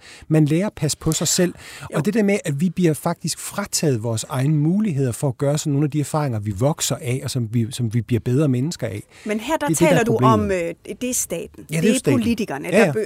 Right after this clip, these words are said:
Speaker 2: der regulerer. Men det her tab af frihed for at erstatte det med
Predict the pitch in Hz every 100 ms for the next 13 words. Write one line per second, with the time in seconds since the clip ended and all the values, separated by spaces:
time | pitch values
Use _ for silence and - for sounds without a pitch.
0 | 208 196 185 185 190 185 190 - - -
1 | - 214 202 294 302 294 262 208 - -
2 | 269 247 185 - 202 170 - - - -
3 | 262 262 240 202 185 - - 208 180 -
4 | - 208 233 240 190 180 175 170